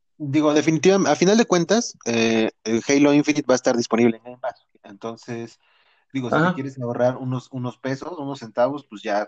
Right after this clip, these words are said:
Speaker 1: te pagas tu suscripción y juegas, eh, Halo Infinite el, en día uno en tu Xbox One, que eso es lo,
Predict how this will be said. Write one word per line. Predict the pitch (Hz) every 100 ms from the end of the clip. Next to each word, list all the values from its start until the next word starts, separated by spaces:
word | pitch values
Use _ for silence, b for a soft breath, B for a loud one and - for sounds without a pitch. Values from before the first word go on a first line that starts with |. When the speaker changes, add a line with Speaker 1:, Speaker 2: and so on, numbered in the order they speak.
| _
Speaker 1:
te |
pagas | - 107 120
tu | - 104
suscripción | 101 - 107 - 127 131
y | 120
juegas, | - 113 110 107 -
eh, | 101 95
Halo | 110 110
Infinite | 113 117 120 -
el, | 98 -
en | 107
día | 117 120
uno | 120 131
en | 120 107
tu | 120
Xbox | 117 110 104
One, | 104 104 -
que | 104
eso | 104 127
es |
lo, | 113 92 -